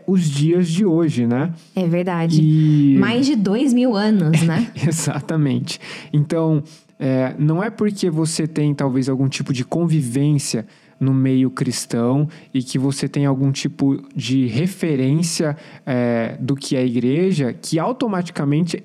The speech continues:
Speaker 1: essa referência e essa ideia que você concebeu sobre igreja está correta.
Speaker 2: Uhum.
Speaker 1: Então,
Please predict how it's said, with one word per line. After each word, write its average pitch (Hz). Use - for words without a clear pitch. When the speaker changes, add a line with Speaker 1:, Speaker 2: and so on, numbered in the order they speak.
Speaker 1:
essa 165
referência 165
e 139
essa 160
ideia 156
que -
você 156
concebeu 135
sobre 123
igreja 143
está 160
correta. 151
Speaker 2:
Uhum. 190
Speaker 1:
Então, 180